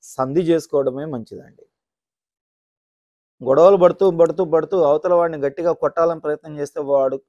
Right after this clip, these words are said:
పది మందితో వచ్చాడని అనుకున్నప్పుడు ఏం చేయాలంటే మనం తగ్గాలి. లేదు వాడిని త-, కొట్టడానికి మనం కానీ ప్రయత్నం చేస్తే పది మంది మీద పడతారు.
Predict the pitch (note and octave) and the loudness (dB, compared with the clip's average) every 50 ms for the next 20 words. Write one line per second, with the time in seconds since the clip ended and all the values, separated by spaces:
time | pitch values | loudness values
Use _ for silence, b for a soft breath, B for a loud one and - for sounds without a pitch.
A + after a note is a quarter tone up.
0 | _ _ _ _ C3+ C3+ C#3 C#3 D3 E3 E3+ D#3 G3 E3+ D3+ C#3+ - - E3 D#3+ | _ _ _ _ -6 -6 -6 -8 -8 -8 -6 -4 -2 -2 -2 -2 -4 -4 -6 -4
1 | D3+ D3+ C#3+ C3+ C3+ C3+ D3 C#3 C3+ - C3 B2+ C3+ C#3 C3+ B2+ A#2+ B2 D#3 - | -4 -8 -10 -14 -12 -12 -10 -10 -10 -10 -10 -10 -8 -4 -4 -4 -4 -4 -10 -16
2 | - - C#3+ C3 B2+ - - C3+ C3+ C3 D3+ C#3 A#2 A2 - _ _ _ _ _ | -16 -14 -14 -14 -12 -8 -8 -8 -2 0 0 0 0 -4 -10 _ _ _ _ _
3 | _ _ _ _ _ _ _ _ _ _ _ _ _ _ _ _ _ B2 C3+ D#3 | _ _ _ _ _ _ _ _ _ _ _ _ _ _ _ _ _ 2 4 4
4 | E3+ F3+ F3 E3 E3 D#3+ D#3+ C#3+ - D3 C3 - D3+ C#3+ D3+ E3+ F3+ F#3 F3+ F3+ | 6 6 6 4 4 4 2 0 -4 -6 -4 -4 -4 -4 -4 -2 -4 -4 -4 -6
5 | D#3+ D#3 D3+ D#3 D#3+ D#3+ E3 D#3+ D#3+ D#3+ D3+ D#3 D3+ D#3 D3+ D3+ D3 D3 C#3+ - | -8 -8 -8 -8 -4 -4 -6 -4 -2 -2 -2 -2 -4 -6 -8 -6 -6 -6 -6 -8
6 | D#3+ - C#3 B2+ B2 C3 D3 E3+ E3 B2+ B2 A#2+ A2+ A2+ G#2 G2+ - _ - - | -10 -8 -6 -6 -6 -6 -8 -8 -8 -6 -6 -6 -6 -6 -10 -12 -14 _ -20 -20
7 | - | -20